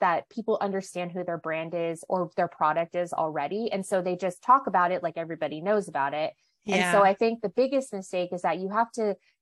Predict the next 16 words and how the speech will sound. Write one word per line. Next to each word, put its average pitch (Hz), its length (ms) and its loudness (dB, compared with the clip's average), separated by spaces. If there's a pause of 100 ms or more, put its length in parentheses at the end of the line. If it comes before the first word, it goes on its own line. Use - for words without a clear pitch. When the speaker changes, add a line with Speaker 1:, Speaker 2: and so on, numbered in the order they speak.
(140)
Speaker 1:
take 262 220 2
a 254 60 0
step 185 400 0
back 202 380 4 (220)
and 202 360 -2
understand 196 600 -4
that 170 180 -4 (380)
nobody 226 460 4
knows 208 260 0
who 220 140 -6
you 180 300 -4
are, 240 500 2 (160)
and 208 180 2
you 196 100 0
need 196 280 -2 (120)
to 190 540 0